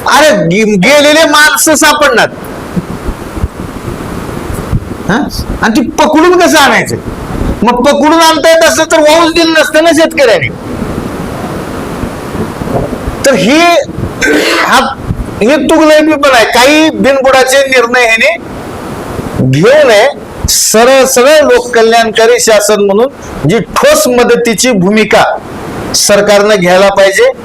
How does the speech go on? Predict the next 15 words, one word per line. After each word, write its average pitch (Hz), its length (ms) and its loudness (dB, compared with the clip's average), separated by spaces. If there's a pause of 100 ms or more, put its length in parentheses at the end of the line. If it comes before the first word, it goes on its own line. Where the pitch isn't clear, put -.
(440)
ती 302 180 0
तात्काळ 220 480 2
सरकारनं 196 580 2 (520)
घ्यावी, 214 500 2 (640)
अशी 185 320 2
आमची 220 320 2
मागणी 220 460 2
आहे. 269 100 4 (1000)
कोरडवाहूला 226 760 4
पन्नास 233 500 2
हजार, 233 300 2 (1400)
बागायतीला 220 840 4 (260)
एक 226 300 4
लाख 220 280 2
रुपये 220 340 2